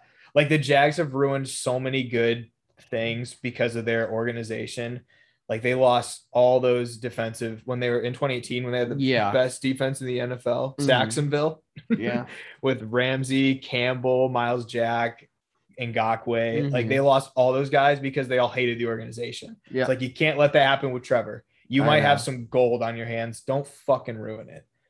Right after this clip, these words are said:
Speaker 2: I could definitely see Trevor getting fed up i-, within the next, like, two year, two or three years if this keeps going. 'Cause, uh, dude, that's what Jay Cutler did in Denver.
Speaker 1: Yeah.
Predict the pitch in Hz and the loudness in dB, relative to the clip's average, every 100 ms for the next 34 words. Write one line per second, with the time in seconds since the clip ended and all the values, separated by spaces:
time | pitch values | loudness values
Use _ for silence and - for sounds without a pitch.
0 | _ _ _ _ - 151 156 185 147 143 | _ _ _ _ -4 -2 2 2 4 4
1 | 139 127 - 120 113 110 110 _ _ _ | 2 -4 -4 -4 -2 -4 -6 _ _ _
2 | _ _ _ - - 123 113 113 113 113 | _ _ _ -16 -2 0 0 -2 -4 -4
3 | 113 113 113 110 107 - - 110 120 120 | -4 -2 0 0 -2 -10 -10 -8 -8 -6
4 | 113 113 110 107 - 117 - 131 117 117 | -6 -4 -4 -6 -8 -8 -6 -6 -4 -2
5 | 120 117 - 131 123 131 120 120 120 123 | -2 -4 -4 -4 -2 -4 -2 -2 -4 -8
6 | 120 - 117 - 110 120 143 156 135 139 | -8 -6 -6 -2 0 0 -2 -2 -2 0
7 | 147 127 - 214 147 151 139 151 143 131 | 2 2 2 2 2 0 2 0 0 -2
8 | 120 113 110 127 117 110 - 127 113 110 | -2 -2 -4 -4 -4 -6 -6 -4 -2 -2
9 | 107 | -4